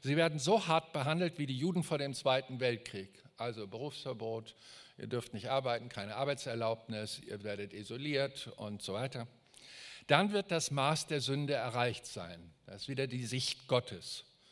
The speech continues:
Denn er hat ja gesagt, nehmt euch der Fremdlinge an. Ich werde das nicht mehr sehen, aber du, Evangelist Minos, wirst es sehen, dann kommt Jesus plötzlich wieder der dritte, und der dritte Weltkrieg bricht aus. Und jetzt müsst ihr alle gut zuhören.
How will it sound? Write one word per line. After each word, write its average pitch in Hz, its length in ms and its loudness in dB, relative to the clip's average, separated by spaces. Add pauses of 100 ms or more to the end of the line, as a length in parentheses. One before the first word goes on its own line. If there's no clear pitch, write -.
(260)
Denn 95 140 -8
er 101 80 -4
hat 127 180 -2
ja 147 80 -4
gesagt, 113 380 -4
nehmt 131 260 2
euch 127 140 -2
der 127 140 0
Fremdlinge 123 600 0
an. 117 300 0 (1400)
Ich 165 240 4
werde 175 260 8
das 170 240 2
nicht 180 260 0
mehr 165 140 2
sehen, 156 400 6
aber 131 240 6
du, 165 380 4
Evangelist 131 560 -2
Minos, 147 320 2
wirst 147 260 0
es 127 160 -4
sehen, 160 300 6
dann 135 160 4
kommt 131 240 -2
Jesus 127 300 0
plötzlich 131 420 2
wieder 156 200 4
der 139 160 0
dritte, 123 300 -4
und 123 200 -2
der 117 100 0
dritte 117 340 -4
Weltkrieg 110 400 -2
bricht - 280 -10
aus. 76 200 -8
Und 123 140 -2
jetzt 147 160 -2
müsst 165 160 -4
ihr 156 80 4
alle 151 160 2
gut 160 180 0
zuhören. 98 320 -2